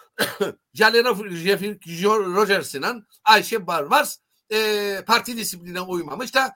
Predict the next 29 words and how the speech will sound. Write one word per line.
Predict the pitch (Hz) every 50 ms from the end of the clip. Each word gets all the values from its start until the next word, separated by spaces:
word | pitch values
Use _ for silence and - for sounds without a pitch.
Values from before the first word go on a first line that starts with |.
| _ _ -
acaba | 302 285 214 196 185 190 208
atılacak | 202 - 180 185 175 156 190 247 247 - 202
mı, | 233 240 220 202
atılmayacak | 190 - - 185 151 131 131 113 101 95 95 98 85 _ -
mı? | 90 82 - _ _ _ _ _
X | - 277 285 202 - -
şunu | - - - 220 226 226 254
yaptıydı | 240 202 170 - _ - 143 123 127 170 233 254 240 - _ _ _ _
veyahut | 226 226 233 226 233 226 -
da, | 233 220 185 190 185 - _ _ _ _ -
e, | 196 202 202 196 196 196 196 202 208
Ünal | 202 208 220 220 220
Üstel, | 196 - - - 214 220 220 214 202
e, | 202 196 190 180
gitmiş | 160 185 202 - - 220 208 208 - 220
bilmem | 214 196 190 202 202 202 202
nereye | 202 196 185 180
ilk | 220 220 190 147
ziyaretini | - 165 180 156 143 131 113 - 120 110 113
yapmış. | 110 113 - 202 226 - - _ _ _
Bana | 165 208 226 262
ne | 269 277 277
ya | 262 247 208 190 196
Ünal | 202 190 196 190 190 185
Üstel'den | 175 - - 165 143 143 151 151
ya? | 151 147 143 143 139
Kimdir | - 247 247 240 220 220 190
Ünal | 170 151 135 139 131 123
Üstel? | 104 - - - 90 -